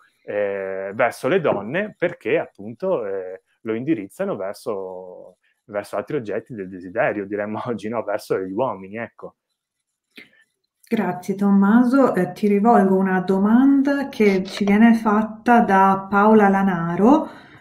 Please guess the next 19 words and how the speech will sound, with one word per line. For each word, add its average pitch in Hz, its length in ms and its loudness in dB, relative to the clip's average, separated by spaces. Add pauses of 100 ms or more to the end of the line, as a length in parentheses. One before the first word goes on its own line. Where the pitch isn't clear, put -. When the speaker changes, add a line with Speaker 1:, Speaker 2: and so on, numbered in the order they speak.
(140)
Speaker 2:
eh, 180 600 4
che 208 240 0
ci - 180 -6
chiede: 185 560 2
"Scusate, 247 720 0
avete 208 480 2
anche 208 360 2
qualche 214 420 0
idea 247 600 4
nuova 208 400 6
riguardante 196 1300 2
forme 220 420 6
di 196 120 0
sessualità 208 1200 2
simile 220 720 2
come 196 260 0
riferimento, 196 920 0
eh, 180 560 -2
si-, - 200 -14